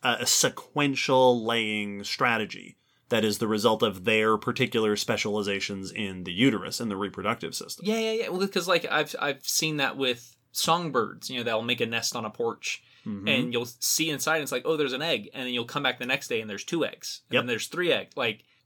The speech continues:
Speaker 2: I just had never thought about the fact that they were doing it in steps. Yeah, uh,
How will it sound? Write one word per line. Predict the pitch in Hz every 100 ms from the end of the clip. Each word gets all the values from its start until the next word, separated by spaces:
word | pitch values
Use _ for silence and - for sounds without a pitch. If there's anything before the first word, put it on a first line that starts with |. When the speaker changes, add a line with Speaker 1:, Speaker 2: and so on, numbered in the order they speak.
| _
Speaker 2:
I | 147 156
just | 156 165
had | 175
never | 160 151
thought | 151 160 156
about | 147 127 - _ -
the | 131
fact | 139 131
that | 131 127
they | 123
were | 120 120 113 117 _ _ 104
doing | 143 165 147
it | 123 -
in | 131 113 107
steps. | - - 165 123 - - - _ _ _
Yeah, | 165 143
uh, | 107 120 123